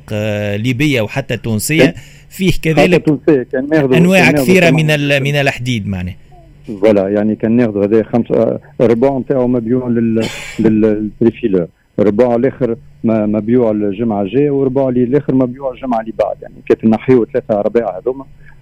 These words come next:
Speaker 2: اللي تشوفوا اللي هو ستوك ي-،
Speaker 1: كذلك
Speaker 2: ي-،
Speaker 1: تأكد لي معلومة أخرى كنت قلتها أنت في بداية حوارنا، كونه، آه، بالنسبة لكم أنتم قاعدين تبيعوا في الحديد بشكل يومي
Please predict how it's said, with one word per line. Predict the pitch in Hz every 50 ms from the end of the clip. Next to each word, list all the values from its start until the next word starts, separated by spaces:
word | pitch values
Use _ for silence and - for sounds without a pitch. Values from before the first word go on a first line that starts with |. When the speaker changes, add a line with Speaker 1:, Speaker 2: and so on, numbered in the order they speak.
| - -
Speaker 2:
اللي | - 110 104 104 104
تشوفوا | - - 127 120 - - 110 110
اللي | 107 104 104 110
هو | 113 104 92
ستوك | - - 117 120 120 117 -
ي-، | 110 104 101 101 98 95 95 92 - - -
Speaker 1:
كذلك | 147 131 151 202 196 190 202
Speaker 2:
ي-، | 196
Speaker 1:
تأكد | 190 190 180 180 175 208 180 175
لي | 185 185
معلومة | 180 180 190 190 190 180 175 180 196
أخرى | 190 196 160 151
كنت | - - 170 156 -
قلتها | - 185 175 160 - 147 151 165
أنت | 165 160 - 139
في | 135 131 - - 143 139
بداية | 139 139 160 160 147 -
حوارنا، | - - 117 135 165 190 190 185
كونه، | 170 - 180 180 180 170 175 175 175 180 - -
آه، | 135 139
بالنسبة | 127 123 147 185 170 - 180
لكم | 175 180 - 165 151
أنتم | 135 196 214 226
قاعدين | - 175 175 170 196 180 -
تبيعوا | - 156 208 214 175 180
في | - -
الحديد | 165 139 113 135 170 214 185 165
بشكل | 139 - 185 170 - 170 143
يومي | 139 165 190 208 202 208 208 214